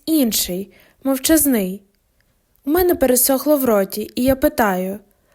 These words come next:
«Можна ковток?» Леджер бере стаканчик із тримача й подає мені.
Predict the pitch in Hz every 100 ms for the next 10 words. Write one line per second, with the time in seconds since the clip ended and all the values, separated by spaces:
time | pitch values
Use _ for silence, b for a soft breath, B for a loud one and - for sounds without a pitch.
0 | _ _ 370 392 349 - 220 - 202 190
1 | - _ _ _ _ _ - 381 302 254
2 | 220 233 226 220 202 254 294 277 262 240
3 | 240 233 226 226 226 220 254 285 226 190
4 | 185 185 185 196